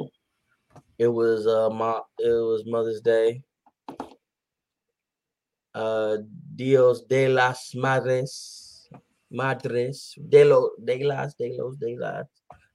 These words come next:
Madres. You know what I'm saying? And, uh, yeah, my, my mom, who likes to affectionately call Chris Paul the State Farm guy, um,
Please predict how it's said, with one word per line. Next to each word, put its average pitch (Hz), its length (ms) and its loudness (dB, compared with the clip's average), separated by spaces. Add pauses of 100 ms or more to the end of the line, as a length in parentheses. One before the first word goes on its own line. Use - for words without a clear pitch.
(120)
Madres. 117 840 -4 (320)
You 120 100 -8
know 117 60 -4
what 117 160 -6
I'm 120 40 -8
saying? 127 360 -12 (560)
And, 151 420 -2
uh, 147 600 0 (720)
yeah, 175 520 8 (100)
my, 143 340 -2
my 156 180 0
mom, 170 400 0
who 156 180 -6
likes 143 300 4
to 156 120 2
affectionately 147 600 2
call 135 280 2
Chris 143 280 -4
Paul 135 340 -2
the 107 60 -16
State 135 320 -2
Farm 143 300 -2
guy, 92 320 -4 (1000)
um, 127 600 -2